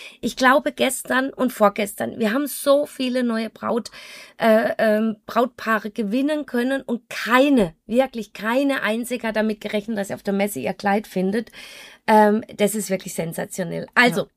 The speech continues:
Speaker 1: packt eure wichtigsten Personen ein,
Speaker 2: Ja.
Speaker 1: dann habt ihr sie parat. Ähm, ist eine kleine Investition, weil die Messen sind mittlerweile gar nicht mehr so günstig.
Speaker 2: Ja, ich glaub,
Speaker 1: Genau.
Speaker 2: zehn, elf Euro
Speaker 1: Elf Euro
Speaker 2: kostet,
Speaker 1: waren's,
Speaker 2: ja,
Speaker 1: glaub
Speaker 2: der
Speaker 1: ich,
Speaker 2: Eintritt.
Speaker 1: genau. Ähm, aber es lohnt sich.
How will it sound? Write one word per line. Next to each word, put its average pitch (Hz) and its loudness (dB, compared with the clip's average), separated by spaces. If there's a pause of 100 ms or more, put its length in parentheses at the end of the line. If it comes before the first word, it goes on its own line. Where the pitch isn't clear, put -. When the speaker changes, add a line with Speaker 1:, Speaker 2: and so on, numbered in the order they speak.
(240)
Speaker 1:
packt - -4
eure 254 -2
wichtigsten 302 -10
Personen 254 -4
ein, 285 0
Speaker 2:
Ja. - -4
Speaker 1:
dann 214 -6
habt - -6
ihr 262 4
sie 254 -10
parat. 262 -2 (720)
Ähm, 240 4
ist 311 -4
eine 359 -6
kleine 311 -2
Investition, 277 -4
weil 247 0
die 240 -2
Messen 226 -2
sind 226 -2
mittlerweile 208 -4
gar 202 -6
nicht 214 -2
mehr 220 -2
so 185 -10
günstig. 214 -2
Speaker 2:
Ja, 165 -2 (140)
ich - -20
glaub, 185 -4
Speaker 1:
Genau. 175 4
Speaker 2:
zehn, 170 -4
elf 170 -2
Euro 175 0
Speaker 1:
Elf 226 2
Euro 208 2
Speaker 2:
kostet, 233 -2
Speaker 1:
waren's, 254 -4
Speaker 2:
ja, 190 2
Speaker 1:
glaub 262 -2
Speaker 2:
der - -6
Speaker 1:
ich, - -4
Speaker 2:
Eintritt. 196 0
Speaker 1:
genau. 277 2 (640)
Ähm, 247 2
aber 196 4
es - 2
lohnt 160 -4
sich. 165 -14